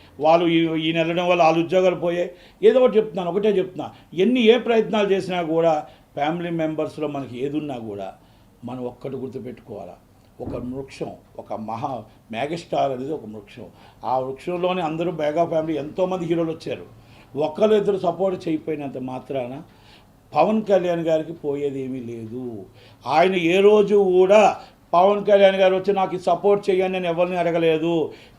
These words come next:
స్వచ్ఛందంగా అందరూ రావడం, అందరూ ఆయన సపోర్ట్ చేశారు. లాస్ట్ టైమ్ కూడా ఇంకోసారి చెప్పాడు ఆయన, సినిమాలకి చంద్రబాబు నాయుడు అరెస్ట్ అప్పుడు కూడా చెప్పారు, "సినిమా ఫీల్డ్కి రాజకీయానికి ముడిపెట్టొద్దు, సున్నితమైనది సినిమా ఫీల్డ్,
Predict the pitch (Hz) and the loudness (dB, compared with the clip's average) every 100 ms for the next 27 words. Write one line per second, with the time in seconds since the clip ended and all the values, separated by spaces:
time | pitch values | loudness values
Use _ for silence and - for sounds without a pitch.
0 | 135 151 151 135 170 170 202 196 196 175 | -16 -12 -12 -6 -6 -2 0 2 0 0
1 | 180 185 170 175 175 160 170 175 170 160 | 0 4 4 4 2 -2 0 0 0 -4
2 | 143 165 131 156 - 147 147 151 120 - | -2 -2 -2 -6 -4 -4 -2 -2 -6 -12
3 | - 139 165 185 202 190 185 180 151 185 | -14 -2 0 0 0 2 2 -2 -2 -2
4 | 180 170 156 131 143 110 98 95 - - | 0 -2 -4 -6 -6 -6 -10 -16 -20 -20
5 | _ _ - - 180 208 208 208 202 202 | _ _ -16 -8 -4 -2 0 2 2 2
6 | 202 208 190 - 170 185 190 185 165 170 | 2 0 0 -2 -4 0 0 2 -2 0
7 | 185 170 175 160 135 117 - - - - | -2 -2 -2 -4 -6 -10 -12 -20 -10 -4
8 | 175 214 214 190 185 185 175 196 160 170 | -2 2 2 2 2 2 0 2 2 0
9 | 160 180 170 175 160 160 160 139 151 131 | 0 -2 -2 -4 -6 -4 -6 -6 -6 -6
10 | 156 139 107 - - - 196 214 208 202 | -4 -6 -8 -18 -10 -4 -2 2 2 4
11 | 202 202 180 170 175 165 165 151 165 151 | 0 -2 -4 -2 -2 0 -2 -2 -2 -2